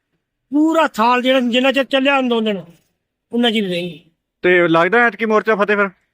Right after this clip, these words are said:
Speaker 1: ਕਰੂਗਾ, ਮਹਾਰਾਜ ਕਰੂਗਾ, ਦਸਵੇਂ ਪਾਤਸ਼ਾਹ ਕਰੂਗਾ,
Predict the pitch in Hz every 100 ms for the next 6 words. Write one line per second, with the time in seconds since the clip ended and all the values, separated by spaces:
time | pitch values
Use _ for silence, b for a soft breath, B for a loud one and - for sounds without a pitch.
0 | _ _ _ _ _ _ _ _ 254 339
1 | 370 339 339 370 359 339 339 311 302 _
2 | _ _ _ 233 240 226 277 240 269 -
3 | 285 277 302 302 285